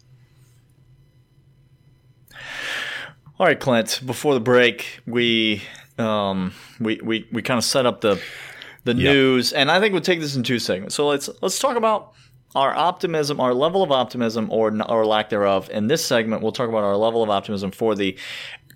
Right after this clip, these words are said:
Speaker 1: for the future of a college football season. How, how confident do we feel that conference games will be played? Um, and then maybe we'll talk about some caveats, some, like,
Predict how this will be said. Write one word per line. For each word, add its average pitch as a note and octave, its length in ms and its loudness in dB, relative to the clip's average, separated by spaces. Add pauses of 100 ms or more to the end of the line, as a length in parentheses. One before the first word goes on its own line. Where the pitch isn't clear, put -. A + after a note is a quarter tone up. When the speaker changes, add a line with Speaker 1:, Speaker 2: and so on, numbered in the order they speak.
(100)
Speaker 1:
for C3 180 0
the A#2 80 2
future G#3 460 0
of C#3+ 80 0
a C3+ 40 2
college B2+ 300 0
football A#2+ 160 -4
season. G#2 280 -4
How, E3+ 340 0
how G3+ 160 -2
confident F#3+ 380 -2
do D#3 60 0
we D3 100 2
feel C#3 220 0
that A#2 200 0
conference F#3+ 480 0
games F#2 360 -4
will A#2+ 220 2
be A2+ 140 0
played? G2+ 580 0 (560)
Um, A2 420 2
and A#2 140 2
then A#2 140 2
maybe A#2 180 2
we'll A2 140 2
talk A2+ 220 -2
about G#2 180 0
some F#2+ 180 -4
caveats, G2+ 680 -2
some, G2+ 280 -4
like, F#2 340 -2